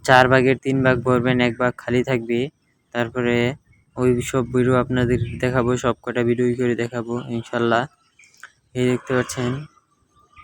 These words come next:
মাটি, এই মাটিগুলা পুরো ভিজে গেছে। হ্যাঁ, এখন আবার এক দুই দিন সময় লাগবে, এগুলা শুকালে, একটু একটু শুকালেই ভরে ফেলতে হবে, নয়তো এই আজকেও বৃষ্টি হবে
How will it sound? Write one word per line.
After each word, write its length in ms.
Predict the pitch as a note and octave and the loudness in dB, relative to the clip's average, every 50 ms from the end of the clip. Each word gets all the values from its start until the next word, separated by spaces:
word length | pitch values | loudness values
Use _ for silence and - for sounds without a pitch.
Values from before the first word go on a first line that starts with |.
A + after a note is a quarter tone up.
| - - _ _ - | -20 -20 _ _ 2
মাটি, 320 | C3 B2+ B2 B2 B2+ B2 B2+ B2+ | 4 4 4 4 4 4 6 6
এই 120 | B2+ B2+ | 6 6
মাটিগুলা 460 | B2+ B2+ A#2+ A#2 - B2+ B2+ B2+ C3 B2 | 6 4 4 4 4 2 4 4 4 2
পুরো 240 | - - C#3 C3 C3 B2 | 2 2 2 4 4 4
ভিজে 240 | A#2+ A#2 A#2 B2 B2 | 4 4 4 4 2
গেছে। 260 | B2+ B2 - - A2+ A#2+ C3+ - _ _ - - _ _ _ _ _ | 2 0 0 -2 -4 -4 -4 -6 _ _ -20 -20 _ _ _ _ _
হ্যাঁ, 140 | B2 B2 - - - - | -2 -2 -2 -2 -4 -8
এখন 280 | B2 - - C3 C3 C3 | -10 -6 -2 0 2 4
আবার 240 | B2+ B2 B2 B2+ B2+ | 4 6 6 6 6
এক 140 | B2 B2+ B2+ A#2+ | 6 4 2 2
দুই 120 | B2 B2+ B2+ | 2 2 2
দিন 140 | B2 C3 B2+ | 2 2 0
সময় 300 | B2+ C3 B2 B2 B2+ B2+ | 2 2 4 4 4 4
লাগবে, 240 | C3 C3 B2 A#2 A#2+ A#2+ | 4 4 4 4 2 2
এগুলা 260 | A#2+ A#2 B2 A#2+ B2 A#2+ | 2 2 2 2 2 0
শুকালে, 540 | - - C3 A#2+ - C3 B2+ A#2+ B2 B2 B2+ C#3+ - - _ _ _ _ _ _ - | 0 -2 -4 -2 -2 -2 -2 0 0 0 -2 -4 -6 -12 _ _ _ _ _ _ -4
একটু 280 | C#3+ C3+ - _ - D3 | -4 -4 -4 _ 0 0
একটু 180 | C#3 C3 - C#3 C3+ | 0 0 0 -4 -2
শুকালেই 400 | - C#3 B2 C#3 C3 B2+ C3 B2 | -2 0 2 2 4 4 4 4
ভরে 220 | A#2+ B2 A#2+ B2 A#2+ | 2 2 2 2 2
ফেলতে 240 | B2 B2 A2+ - C3 | 2 0 0 0 0
হবে, 180 | B2 A#2 B2 B2 | 0 2 2 2
নয়তো 360 | A#2+ A#2 A#2 A2+ - B2 A#2+ A#2+ C3 D3 - - - - - - - - - | 2 0 0 -2 -2 -2 -2 -2 -2 -4 -6 -8 -10 -12 -14 -18 -20 -10 -2
এই 100 | - B2 B2+ A#2+ | 0 4 6 6
আজকেও 360 | A#2 B2 B2 - - C3+ C3 A#2+ | 6 4 2 -2 -2 -2 0 2
বৃষ্টি 300 | B2 B2 - - - C3 | 2 0 0 -2 -4 -4
হবে 300 | C3 B2 A2+ A#2+ A#2+ | -4 -2 -2 -2 -2